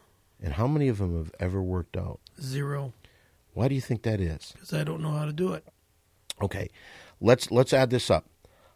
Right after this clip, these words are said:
Speaker 1: I've pulled a few on Mole. My track record with Mole and pulling a scam on him, one hundred percent good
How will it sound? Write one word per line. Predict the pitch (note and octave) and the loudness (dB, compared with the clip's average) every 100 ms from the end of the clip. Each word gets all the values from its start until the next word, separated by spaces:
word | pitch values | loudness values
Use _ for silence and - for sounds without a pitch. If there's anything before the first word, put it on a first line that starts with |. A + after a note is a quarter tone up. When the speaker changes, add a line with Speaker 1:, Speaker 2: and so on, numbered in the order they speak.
| _ _ - | _ _ 6
Speaker 1:
I've | A#2+ C#3 | 6 6
pulled | - D#3+ | 0 2
a | C#3+ | 2
few | - C#3 C3 | 2 2 4
on | B2+ B2 | 2 2
Mole. | G#2+ G2+ A2 - _ _ _ _ _ - | 2 0 -2 -6 _ _ _ _ _ 0
My | F#2 G#2+ | 4 6
track | - A#2 - | 6 4 6
record | B2+ B2 C3 | 4 4 2
with | A#2+ A#2 | 0 0
Mole | A2+ A#2 B2+ C#3+ - - | 2 4 4 2 -2 -8
and | E2+ | -2
pulling | - G#2 G#2 | 2 2 2
a | |
scam | - A#2 A#2 B2+ | 0 2 2 4
on | C3+ | 2
him, | C#3 C#3 - - - - | 2 -2 -12 -20 -20 -10
one | F#2 B2+ E3+ | 2 4 6
hundred | E3+ D#3+ | 4 2
percent | D3+ - C#3+ C3 G2 | -2 0 0 0 2
good | A2 A2 G#2+ | 4 4 0